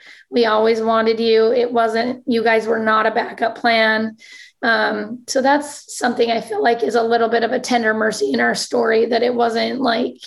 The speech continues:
adoption was not our backup plan. It was a plan that we wanted to do and go forward with. Um,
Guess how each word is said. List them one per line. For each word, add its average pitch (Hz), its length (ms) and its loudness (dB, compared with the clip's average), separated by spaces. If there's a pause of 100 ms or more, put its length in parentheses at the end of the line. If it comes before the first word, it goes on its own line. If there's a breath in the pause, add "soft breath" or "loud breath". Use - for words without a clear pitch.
(800 soft breath)
adoption 240 520 2
was 233 140 0
not 220 200 2
our 220 120 0
backup - 420 -4
plan. 226 400 -2
It 247 200 0
was 226 320 0
a 226 80 0
plan 226 380 0
that 233 120 0
we 226 160 2
wanted 214 580 -2 (180)
to 240 140 -6
do 226 520 2
and 214 240 0
go 226 120 0
forward 226 480 0
with. 240 520 -2 (640 loud breath)
Um, 220 640 -2